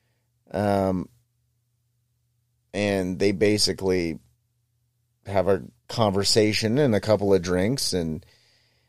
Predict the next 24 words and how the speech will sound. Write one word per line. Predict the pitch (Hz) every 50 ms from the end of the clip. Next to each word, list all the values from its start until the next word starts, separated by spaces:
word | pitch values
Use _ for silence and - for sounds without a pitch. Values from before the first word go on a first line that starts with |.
| _ _ _ _ - - _ - -
uh, | 73 73 71 69 65 65 62 62 58 58 - 143 127 120 - _ _ _ _
you | - 143
know, | 113 110 110
basically | 110 - - 190 202 214 - - 185 151 151 147 139 135 123
when | 120 117 117 110
it | 104
comes | - 120 110 104
down | 101 107 104 104 -
to | - 104
it, | 98 -
she's | - 104 101 92 -
like, | 98 90 90 85
now | 101 110 113 127 139
she, | 143 - - 135 120 117 117 101 78 87
she's | 101 - 131 123 113 120
like | 113 107 98 95
begging | 95 120 123 123 131 139 131 117
Sleepy | - - - 123 120 117 110 - 110 104 104 101 98 92 - _ _ _ _ _ -
to | - - - 117 110 104 101 98 95 95 87 - _ _ _ _ _ _ _ _ _
have | - 110 104 101
a | 101 101
sleepover | - - - 143 143 143 127 - 113 104 101 92 98 98 98
with | 98 95 92 -
her, | 101 95 90 87 80 80 85 87 104 101